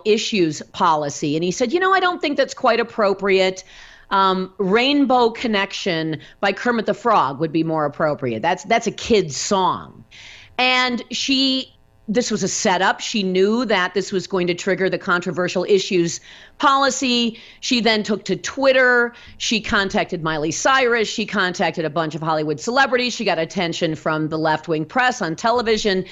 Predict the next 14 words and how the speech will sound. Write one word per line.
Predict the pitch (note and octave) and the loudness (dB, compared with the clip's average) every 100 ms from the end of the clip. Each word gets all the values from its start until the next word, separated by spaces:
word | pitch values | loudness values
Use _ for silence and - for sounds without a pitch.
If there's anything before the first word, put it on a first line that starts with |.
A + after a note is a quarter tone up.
| - - - | -14 -20 -2
left-wing | F3 G3 - G3+ F3 | 2 2 2 0 0
cable | F#3+ F3+ E3 | 0 -2 0
news | D#3+ G3 C4 C4+ | 0 2 2 2
shows, | B3 - A#3 G#3+ G#3 G3 | 0 2 4 4 2 0
the | F#3+ | -2
Stephen | - F#3 E3+ D#3+ | 0 -2 0 -2
Colbert | D3+ E3+ D3+ A3+ A#3+ A#3 | 0 0 0 2 2 2
Show. | - A3 G3+ F#3+ F#3+ - - - | 2 2 2 2 -2 -6 -18 -8
The | A3 A3+ | 0 0
entire | A3 C4 D#4 D4+ | 2 2 2 2
trans | D4+ - A#3+ G#3+ G3 | -2 0 2 2 0
mafia, | F#3 G#3 C#4+ - B3 E3+ C#3+ D#3 - - | 0 2 2 2 2 2 0 -2 -8 -8
trans | - B3+ A#3 G#3+ - - | -2 0 2 0 -2 -6
Tifa, | - - D4+ G4+ G3+ F3 C3+ | -4 2 2 2 2 2 0